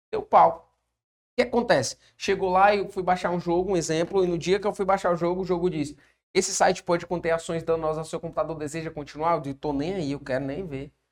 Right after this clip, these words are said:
Ou então, recebeu uma imagem, clique no link para ver a foto, ah, da mulher, que mulher? Da, da, da Anitta, Anitta. "Clique para ver as fotos da Anitta", que vazou. Aí você clica, aí o antivírus avisa,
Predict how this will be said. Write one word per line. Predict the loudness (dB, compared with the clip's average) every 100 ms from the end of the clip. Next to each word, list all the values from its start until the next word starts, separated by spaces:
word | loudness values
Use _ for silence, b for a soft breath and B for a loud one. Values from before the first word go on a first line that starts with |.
| _ _ _ _
Ou | 4
então, | 6 6 6
recebeu | 4 4 4 4
uma | 2
imagem, | 4 4 4 2
clique | -2 0
no | 0
link | 0 -2
para | 0 2
ver | 2 2
a | 0
foto, | 4 4 4 2 -2 -4 _
ah, | 2 6 6 4 -10
da | 6 8 10 8
mulher, | 6 6 10 12 12 10 2 _ _ _
que | -6
mulher? | 0 4 8 6 6 0
Da, | 4 4
da, | 6 6
da | 6
Anitta, | 4 0 -2 -4 -4 _ -10
Anitta. | -4 -4 -4 -8 -14 _
"Clique | -4 -4 -2
para | 2 2
ver | 4
as | 0 2
fotos | -2 2
da |
Anitta", | 0 0 -2 -6
que | -10
vazou. | 2 2 2 -2
Aí | -2
você | -2 -10
clica, | -8 -4 -4 -2 -6 4
aí | 4 4
o | 0
antivírus | -2 -4 -6 2
avisa, | 2 2 -6